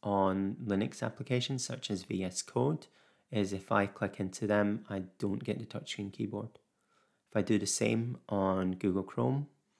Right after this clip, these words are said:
then I get this pretty nice touchscreen keyboard. So the touchscreen keyboard has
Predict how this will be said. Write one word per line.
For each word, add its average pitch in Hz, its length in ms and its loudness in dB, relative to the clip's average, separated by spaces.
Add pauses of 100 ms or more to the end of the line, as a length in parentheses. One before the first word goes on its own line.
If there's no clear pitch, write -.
(360)
then 95 280 4
I 95 220 -2
get 95 320 0
this - 460 -4 (220)
pretty 104 260 2
nice 92 240 0
touchscreen - 480 -4
keyboard. 110 400 -8 (1800)
So - 260 4
the 104 160 8
touchscreen 113 640 2
keyboard 110 580 4 (160)
has 101 720 0